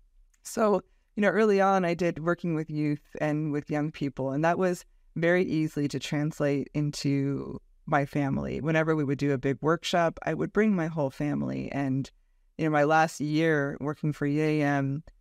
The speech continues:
we started doing leadership trainings where there'd be, like, a, a children's track. So there would be, like, a children's workshop simultaneously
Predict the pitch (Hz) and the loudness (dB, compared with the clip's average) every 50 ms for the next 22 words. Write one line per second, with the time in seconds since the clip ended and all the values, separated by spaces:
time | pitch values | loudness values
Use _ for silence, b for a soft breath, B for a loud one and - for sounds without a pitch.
0 | _ _ - 160 170 - - 175 165 151 151 143 131 147 147 139 143 147 165 196 | _ _ -4 -2 -2 -2 0 0 0 0 0 0 0 0 0 0 0 0 0 0
1 | 190 185 - - 151 135 - - 160 156 147 151 151 147 143 - 143 143 143 143 | 0 0 -2 -4 -6 -6 -4 -2 0 0 2 2 2 0 0 -2 -4 -4 -2 -2
2 | 143 139 131 143 143 143 143 139 - - 147 - _ - - - 139 - - - | -4 -2 -2 -2 0 0 0 0 0 -2 -4 -6 _ -8 -6 -6 -4 -4 -2 0
3 | 220 214 202 156 139 143 143 - - - - - 131 - - - - - - 151 | 0 0 0 0 -2 -2 -2 -4 -6 -8 -6 -6 -6 -6 -6 -10 -8 -6 -4 -2
4 | 147 147 143 139 131 139 143 143 131 - 120 - - - 175 165 160 151 143 - | 0 0 0 0 0 -2 -2 -2 -2 -4 -6 -4 -2 0 0 2 2 0 -2 -2
5 | - 143 143 139 - - - 135 131 - - - - 147 147 139 127 - - - | -2 -4 -4 -4 -4 -2 0 0 0 -2 -4 -4 -2 -2 0 -2 -2 -4 -4 -2
6 | 151 151 147 147 139 139 139 - - 143 143 131 127 143 | -2 0 0 0 0 -2 -4 -4 -4 -4 -2 -2 -2 -4